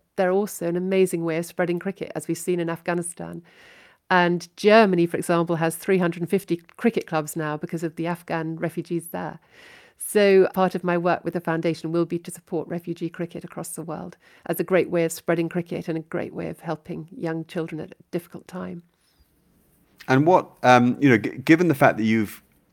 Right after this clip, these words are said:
Speaker 2: changed tens of thousands of lives, maybe hundreds of thousands of lives, you've, you've, um, been awarded an O B E. Um, the people I've spoken to, which is,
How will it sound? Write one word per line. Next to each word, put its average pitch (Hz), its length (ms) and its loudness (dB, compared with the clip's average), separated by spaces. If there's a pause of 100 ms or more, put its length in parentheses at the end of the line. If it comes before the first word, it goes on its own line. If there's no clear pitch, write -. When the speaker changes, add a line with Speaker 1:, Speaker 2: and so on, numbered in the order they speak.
(360)
Speaker 2:
changed 113 680 2
tens 131 420 4
of 82 80 -8
thousands 80 460 0
of 78 100 -8
lives, 78 400 -4
maybe 123 260 -2
hundreds 95 420 0
of 82 80 -14
thousands 73 500 -4
of 67 80 -14
lives, - 420 -12
you've, 76 280 -12
you've, 80 360 -10 (600)
um, 82 460 -6
been 90 180 -2
awarded 101 400 4
an 95 100 2
O 98 140 6
B 95 600 2
E. - 40 -8 (140)
Um, 80 240 -6
the 87 80 -8
people 101 340 2
I've 110 180 6
spoken 101 460 0
to, 101 340 0
which 90 360 -4
is, 80 240 -8